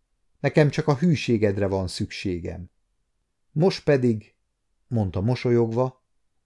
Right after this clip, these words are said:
indulj a Zsuzsannádhoz, de két héten belül legyél újra itt, mert szükségem van rád.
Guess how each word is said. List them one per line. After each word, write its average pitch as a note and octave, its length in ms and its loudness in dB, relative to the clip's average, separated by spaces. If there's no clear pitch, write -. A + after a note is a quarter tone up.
indulj D3+ 440 6
a A#2+ 80 8
Zsuzsannádhoz, A2 1160 2
de B2+ 180 0
két F#3 300 2
héten D3 400 2
belül C3+ 320 6
legyél C3 420 6
újra G#2 320 2
itt, - 360 -6
mert C3+ 240 0
szükségem G2 600 0
van F#2 180 -4
rád. F2+ 400 -10